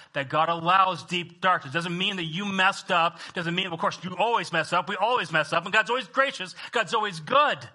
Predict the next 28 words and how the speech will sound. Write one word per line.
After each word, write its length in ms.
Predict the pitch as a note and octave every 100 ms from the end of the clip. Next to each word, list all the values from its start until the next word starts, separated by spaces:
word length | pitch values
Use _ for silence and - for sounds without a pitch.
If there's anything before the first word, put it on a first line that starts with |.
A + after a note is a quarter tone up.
| _ _ _ _ _ _ _ _ _ _ _ _
And 80 | C#3+
so 80 | G3
we 80 |
just 160 | F3 -
trust 400 | - A3 G3+ -
him, 240 | G#3+ G#3
and 100 | F3+
sometimes 640 | E3+ G3+ G3+ F3+ F#3+ F3 D#3
the 100 | D3+
deep 300 | D#3 F3 -
darkness 420 | E3+ E3+ E3+ E3+
is 180 | D#3 -
all, 360 | D3 E3 E3
it 40 | D#3
was, 180 | D3 D3+ D3+ - C#3
it's 120 | -
all 540 | D#3 A#3 E3+ G#2+ A#2+ - - _
from 160 | D#3+
his 160 | C3+ B2
loving 300 | C3 B2+ B2+
hand. 280 | C3 B2 C3+
But 100 | D3+
then 160 | G3
this, 340 | G3 C#3 - - - - -
"But 140 | -
the 60 | -
church 560 | - - D3+ D3 - - _
still 560 | - - B2+ A#2 G#2+